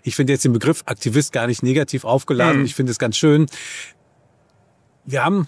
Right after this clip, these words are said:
Speaker 1: und jetzt mache ich da noch mal ganz kurz auf, schon auch eine Vertrauenskrise in unserer Gesellschaft.
Speaker 2: Ja.
Speaker 1: Deswegen habe ich ehrlicherweise überhaupt kein Problem damit mit Sesselpupern. Von mir aus
Speaker 2: Nee, gar nicht.
Speaker 1: können auch fünfundsiebzig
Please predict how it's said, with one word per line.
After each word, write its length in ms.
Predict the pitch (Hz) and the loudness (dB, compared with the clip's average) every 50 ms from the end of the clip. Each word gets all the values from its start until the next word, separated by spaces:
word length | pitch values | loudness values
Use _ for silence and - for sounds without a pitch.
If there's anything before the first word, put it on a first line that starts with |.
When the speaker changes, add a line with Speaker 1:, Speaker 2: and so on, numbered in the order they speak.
| - _ - | -6 _ -10
Speaker 1:
und 100 | - 123 | -8 -8
jetzt 100 | 120 107 | -4 -2
mache 120 | 143 143 | 0 0
ich 60 | 139 - | 0 2
da 120 | 143 139 | 0 0
noch 60 | 143 | 0
mal 80 | 135 123 | 0 0
ganz 220 | 107 139 165 - - | -2 -2 -4 -2 0
kurz 180 | 151 135 - | -2 -2 0
auf, 380 | - 147 160 160 156 - - - - - - - - - | 0 2 2 2 2 0 -4 -14 -18 -20 -20 -20 -20 -10
schon 300 | - - - 165 180 185 165 | -6 -2 0 0 0 0 0
auch 140 | 151 - - | -4 -6 -4
eine 240 | 143 143 151 156 139 | -2 0 0 0 0
Vertrauenskrise 880 | - - 135 - - 120 120 135 160 151 - - - 131 117 107 113 | 0 -4 -6 -2 0 2 4 4 4 2 0 -2 -4 -2 -2 0 -2
in 60 | 107 | -2
unserer 200 | 110 107 110 107 | -2 -2 -2 -2
Gesellschaft. 600 | 98 101 90 98 92 95 - 139 135 123 - - - | -2 -2 -4 -4 -2 -2 0 0 0 0 -2 -6 -8
Speaker 2:
Ja. 40 | - - | -6 -4
Speaker 1:
Deswegen 380 | 131 - - 156 151 143 131 | -4 -2 0 0 2 2 2
habe 140 | 135 139 - | -2 -2 -4
ich 180 | 180 147 - - | -6 -10 -8 -4
ehrlicherweise 600 | 156 156 175 180 - 156 139 135 127 110 120 127 - - - | -4 -2 -2 -2 -2 -2 -2 0 0 -2 -4 -6 -6 -6 -4
überhaupt 320 | 202 214 214 180 151 - | -2 0 2 2 0 0
kein 200 | - 151 156 151 | -2 -4 -2 -2
Problem 340 | - - 151 131 147 170 170 | 0 0 0 2 4 4 4
damit 280 | 143 113 113 135 - | 2 2 0 -2 -2
mit 140 | - 127 - | -4 -8 -6
Sesselpupern. 720 | - 139 143 - 165 - - - 98 - 87 82 87 90 _ _ _ _ - | -4 -2 -2 0 -2 -2 -2 -6 -4 -4 -4 -6 -6 -10 _ _ _ _ -4
Von 160 | - 135 135 | 0 4 4
mir 140 | 151 180 190 | 6 4 4
aus 80 | 151 | 4
Speaker 2:
Nee, 220 | - - 233 294 311 | 2 2 2 2 0
gar 180 | - - 240 | -2 -4 -2
nicht. 100 | 294 277 | 0 2
Speaker 1:
können 280 | - 175 185 185 180 185 | 4 4 4 4 4 2
auch 340 | - 135 139 143 - - - - - _ | 0 0 0 0 -2 -4 -10 -20 -20 _
fünfundsiebzig 840 | - - - - 196 202 196 175 143 180 160 - - 170 160 - - | -18 -4 0 0 2 2 2 0 0 -2 -6 -4 -4 -4 -4 -4 -6